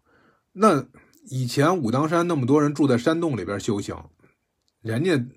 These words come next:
山洞里边什么都没有，就摆两根木头就当床，人家是怎么过来的？这确实，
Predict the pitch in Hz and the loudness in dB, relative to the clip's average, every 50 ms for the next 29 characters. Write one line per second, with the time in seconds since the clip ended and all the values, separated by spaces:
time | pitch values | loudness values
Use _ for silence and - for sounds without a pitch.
0 | _ _ _ _ _ _ - - 170 170 185 190 165 127 101 90 107 127 135 131 | _ _ _ _ _ _ -4 -2 -2 0 0 0 0 0 -2 0 0 0 0 0
1 | - 135 135 180 185 160 123 113 104 98 90 - - - - - _ - 170 156 | -2 -2 -2 0 0 0 0 0 -4 -6 -8 -12 -16 -20 -20 -20 _ 2 2 4
2 | 127 - 135 156 151 120 107 131 147 170 160 131 110 113 113 110 110 131 135 139 | 4 4 4 4 2 2 2 0 0 0 0 0 0 0 0 0 -2 -2 -4 -4
3 | - - - 87 92 104 110 107 107 113 143 156 143 143 120 - 110 85 85 82 | -6 -8 -10 -8 -8 -10 -8 -6 -4 -2 -2 -2 0 -2 -2 -2 -4 -8 -8 -4
4 | - 131 120 98 90 87 - - _ _ _ _ _ _ _ _ _ _ _ _ | -2 -2 -2 -2 -4 -8 -14 -18 _ _ _ _ _ _ _ _ _ _ _ _
5 | _ _ _ _ _ _ _ _ _ _ _ _ _ - - 123 127 127 117 120 | _ _ _ _ _ _ _ _ _ _ _ _ _ -12 -4 -2 -2 -2 -2 -2
6 | - - 196 143 120 - 117 120 139 165 - | 4 4 4 4 4 2 0 0 0 0 -2